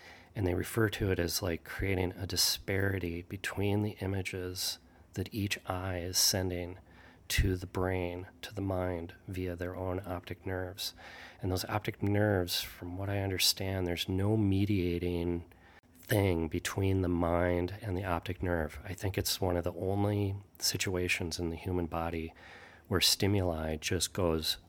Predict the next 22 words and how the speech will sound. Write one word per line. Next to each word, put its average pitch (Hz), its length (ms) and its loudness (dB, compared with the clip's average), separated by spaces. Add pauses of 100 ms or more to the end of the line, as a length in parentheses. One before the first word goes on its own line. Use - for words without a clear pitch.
(140)
right 107 340 -2
from 107 220 -2
the 92 120 0
eyeball 104 500 -2
and 85 140 -6
straight 98 520 -2
into 87 340 -2
the 80 80 -4
mind. 78 420 -4 (520)
Like, 85 220 -4
there's 82 260 -2
no 90 580 2 (220)
network 87 720 -4 (500)
of, 82 400 -4
like, 85 260 -2
touch. - 380 -2
If 90 140 -6
I 87 60 -4
touch - 360 -4
something 85 460 -2
with 85 240 -6
my, 80 320 -6